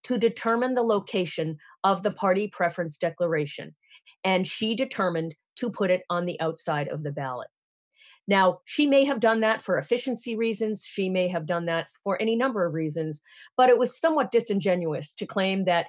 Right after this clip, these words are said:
she didn't want to mark her party preference because it was on the outside of the ballot.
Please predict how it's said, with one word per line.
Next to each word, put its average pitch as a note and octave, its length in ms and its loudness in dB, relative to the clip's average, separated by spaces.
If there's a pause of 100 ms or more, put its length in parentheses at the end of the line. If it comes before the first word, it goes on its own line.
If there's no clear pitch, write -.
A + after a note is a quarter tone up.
(240)
she B3+ 180 -2
didn't A3+ 200 2
want G3 180 2
to F#3 40 0
mark F3+ 280 0
her F3+ 100 0
party E3 280 -2
preference F3+ 480 -2
because F3 340 -4
it E3 40 -2
was E3+ 140 -2
on E3+ 120 0
the E3+ 160 -6
outside E3 360 0
of D#3 80 -2
the D3+ 60 -4
ballot. C#3 360 -4